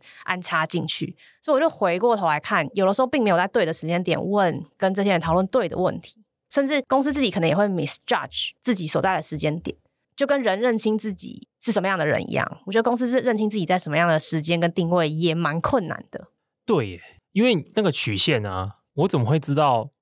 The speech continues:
Speaker 1: 我其实并不知道。
Speaker 2: 或者这个市场我已经开发到底了。
Speaker 1: 对，我，我，我觉得其实是
Speaker 2: 它可能就有更大的市场还没开发到。
Speaker 1: 对，它，它其实是一个动-，它其实中间也是一个阶段跟一个阶段之间也是一个动态的过程，你可能随时要面临着去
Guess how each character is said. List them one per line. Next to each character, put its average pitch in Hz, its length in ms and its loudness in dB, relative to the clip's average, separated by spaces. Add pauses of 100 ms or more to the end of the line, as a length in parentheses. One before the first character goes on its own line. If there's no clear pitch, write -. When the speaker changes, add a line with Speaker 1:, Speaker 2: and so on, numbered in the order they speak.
Speaker 1:
我 196 100 -6
其 202 120 0
实 214 80 2
并 214 140 0
不 196 80 -2
知 170 160 -2
道。 - 260 -4
Speaker 2:
或 190 100 4
者 180 60 2
这 196 60 4
个 175 80 4
市 202 200 2
场 127 220 0
我 131 80 4
已 117 40 0
经 135 120 0
开 127 220 0
发 127 160 2
到 135 140 2
底 110 280 -12
了。 127 60 -20 (240)
Speaker 1:
对， 220 100 0
我， 190 180 2
我， 214 200 4
我 220 60 4
觉 262 120 0
得 311 60 2
其 - 140 -4
实 - 20 0
是 202 60 0
Speaker 2:
它 185 40 4
可 156 140 0
能 120 180 2
就 123 140 2
有 110 280 0 (140)
更 147 160 2
大 127 160 2
的 110 60 0
市 139 100 -2
场 113 120 2
还 175 120 2
没 - 0 -
开 - 120 -2
发 101 80 2
到。 - 0 -
Speaker 1:
对， - 20 -
它， - 60 2
它 - 60 2
其 - 80 2
实 - 60 0
是 294 60 0
一 277 40 0
个 208 80 2
动-， 214 320 -2 (120)
它 370 180 -2
其 214 140 -2
实 202 140 -4
中 247 300 -2
间 254 140 2
也 208 140 0
是 - 160 -4
一 240 120 -2
个 233 140 0
阶 240 160 0
段 240 140 2
跟 220 100 0
一 190 60 -2
个 180 80 0
阶 185 80 0
段 202 120 2
之 190 120 -4
间 196 80 2
也 160 80 0
是 185 80 -2
一 - 20 2
个 170 80 4
动 160 260 -2
态 156 200 -2
的 92 80 -8
过 143 200 -2
程， - 220 -10
你 208 80 -2
可 214 140 0
能 175 120 2
随 175 200 0
时 170 120 -2
要 180 160 2
面 196 240 0
临 - 220 -4
着 113 380 -2 (260)
去 196 180 -2